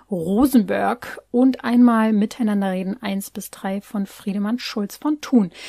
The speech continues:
Das sind zwei wichtige Bücher, wenn man generell das Thema Kommunikation vielleicht auch solche Be-, äh, Berufe hat, ja, wo man das braucht, wo man Kommunikation eben immer wieder anwenden kann, sollte, wie auch immer.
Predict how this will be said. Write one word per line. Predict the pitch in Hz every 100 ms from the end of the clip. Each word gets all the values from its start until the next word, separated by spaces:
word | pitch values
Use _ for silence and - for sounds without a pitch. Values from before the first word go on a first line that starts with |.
| -
Das | -
sind | 247 247
zwei | - 220
wichtige | 226 285 - 233 190
Bücher, | 233 233 247 240 240
wenn | 208 214
man | 214 208
generell | 196 196 202 202 190
das | 202 -
Thema | - 208
Kommunikation | 202 - 214 202 196 - 202 - 202 208
vielleicht | - 202 190 190
auch | 247
solche | - 233 226 226
Be-, | 214 208 -
äh, | 220
Berufe | 196 202 233 233
hat, | 196 - -
ja, | 190 202
wo | 208
man | 202 202
das | 202
braucht, | - - 214 226 - - -
wo | -
man | 220 214 208
Kommunikation | - 220 226 220 220 190 - 214 214 214 - _ _ _ -
eben | 226 214 214 208 _
immer | - 220 202
wieder | 202 196
anwenden | - 220 208 208 202 202 220 208 _ -
kann, | - 269 262 - - _
sollte, | 220 233 233 240 240
wie | 233 240
auch | 240
immer. | 262 247 247